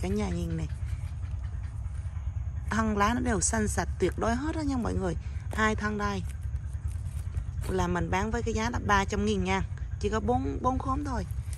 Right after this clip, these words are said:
Còn hai cái thân đây là nó hơi dài dài một xíu, mình bán với cái giá cũng nó to hơn. Nói chung là hai thân ra là hai thân tơ là ba trăm nghìn. Hai thân đây thì nó hơi, hơi bánh tẻ một xíu là mình bán cũng với cái giá là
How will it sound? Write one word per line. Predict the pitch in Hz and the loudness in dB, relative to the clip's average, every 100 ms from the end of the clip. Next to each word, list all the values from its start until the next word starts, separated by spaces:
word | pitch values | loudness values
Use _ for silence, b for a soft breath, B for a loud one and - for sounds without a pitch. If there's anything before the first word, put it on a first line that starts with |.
| B B - | B B 0
Còn | 175 | 0
hai | 180 208 214 | 0 2 2
cái | 208 | 0
thân | 208 220 214 | 0 0 0
đây | 208 202 190 - B B B - - - - | 0 0 0 -4 B B B -4 -4 -4 -4
là | - 170 165 175 | 0 0 0 0
nó | 196 | 0
hơi | 220 247 226 220 208 - | 0 -2 -2 -2 -2 0
dài | 202 | 2
dài | 180 175 | 2 2
một | 170 | 0
xíu, | 170 - 131 135 - - - - | -2 0 0 -2 -4 -6 -4 0
mình | 190 175 | 0 2
bán | 190 226 | 0 0
với | 240 233 | 0 -2
cái | 226 | -2
giá | 226 233 247 | -2 -2 -2
cũng | - 165 - B B | -2 -2 -2 B B
nó | 220 | 4
to | 262 262 | 10 10
hơn. | 247 247 208 - | 10 6 4 0
Nói | - 220 240 | 0 2 2
chung | 240 | 2
là | 208 175 | 2 2
hai | 185 202 | 2 2
thân | 202 202 | 2 0
ra | 208 | 2
là | 202 185 | 2 2
hai | 185 | 0
thân | 196 202 | 0 0
tơ | 226 226 214 - B B B B B | 4 4 4 0 B B B B B
là | - 180 | -2 2
ba | 202 | 4
trăm | 202 202 | 4 2
nghìn. | 208 185 151 B B B - - - - - - - | 2 0 -2 B B B -4 -4 -6 -6 -6 -6 -4
Hai | 202 214 | 0 0
thân | 208 202 | 0 0
đây | 196 | 0
thì | 202 180 | 0 0
nó | 170 | 0
hơi, | 208 233 226 214 196 - B B - | -2 0 2 2 0 -4 B B -2
hơi | 214 214 | 0 2
bánh | 214 | 2
tẻ | 214 - 208 | 2 2 2
một | |
xíu | 220 247 269 | 0 0 -2
là | 269 | 0
mình | 202 175 | 0 2
bán | 202 240 | 2 2
cũng | 233 165 175 | -2 -2 0
với | 214 | 0
cái | 220 | 2
giá | 226 | 0
là | 240 | 0